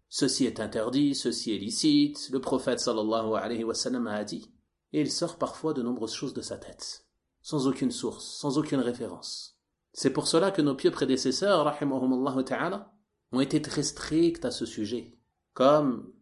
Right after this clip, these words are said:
l'a mentionné Ibn Sirin, rahimahullahu ta'ala, dans cette parole bien connue que vous connaissez certainement tous, «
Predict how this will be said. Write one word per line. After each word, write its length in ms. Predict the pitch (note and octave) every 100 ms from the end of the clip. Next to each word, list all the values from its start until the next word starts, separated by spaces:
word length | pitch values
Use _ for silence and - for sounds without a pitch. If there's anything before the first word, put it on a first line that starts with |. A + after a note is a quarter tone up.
| _ _ _ A#2
l'a 100 | A2+
mentionné 720 | C3+ - B2 C3 D3 - _ _ _
Ibn 200 | G#2 A#2
Sirin, 520 | - B2 A#2 D#3+ C#3
rahimahullahu 680 | B2 A#2 B2+ B2 A#2 B2 A#2 A2+
ta'ala, 360 | A#2 E3+ F#3
dans 100 | D3
cette 220 | B2+ C#3+
parole 300 | C#3 C#3 F#3
bien 160 | C#3+ D3
connue 280 | D3 E3+ G#3+
que 100 | D#3
vous 120 | C#3
connaissez 340 | D3+ C#3 C3
certainement 460 | G#2+ C3+ C3+ A#2+ A2+
tous, « 600 | - G#2+ - - -